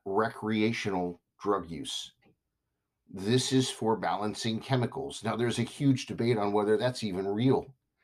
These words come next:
And I don't know whether it's real or not. All I know is that this seems to be helping me to some extent. See, my brain is like a tornado let loose in a photo mat.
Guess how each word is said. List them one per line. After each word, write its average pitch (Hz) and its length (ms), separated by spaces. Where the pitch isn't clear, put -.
And 71 100
I 85 140
don't 143 160
know 101 140
whether 87 280
it's - 180
real 90 180
or 80 80
not. 80 380
All 107 180
I 110 140
know 104 280
is 92 160
that 92 140
this 95 200
seems 101 300
to 87 80
be 85 120
helping 90 440
me 101 220
to 87 100
some 85 220
extent. 82 400
See, 95 380
my 113 320
brain 120 600
is 95 180
like 101 180
a 104 80
tornado 110 680
let 101 320
loose 110 380
in 104 140
a 90 60
photo 110 480
mat. 76 360